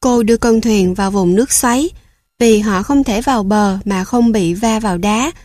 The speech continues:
nên William phải liều mình nhảy lên bờ. Ông nhìn kỹ các đợt sóng,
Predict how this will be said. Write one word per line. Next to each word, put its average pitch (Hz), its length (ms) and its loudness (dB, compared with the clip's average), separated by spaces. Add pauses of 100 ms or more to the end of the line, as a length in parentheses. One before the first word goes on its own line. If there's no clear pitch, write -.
(220)
nên 226 340 4
William 214 460 0
phải 196 240 -4
liều 233 180 0
mình 196 380 0
nhảy 185 240 0
lên 226 240 2
bờ. 185 260 2 (800)
Ông 220 200 4
nhìn 196 180 4
kỹ 180 260 -2
các 294 180 -6
đợt 208 200 -2
sóng, 247 340 2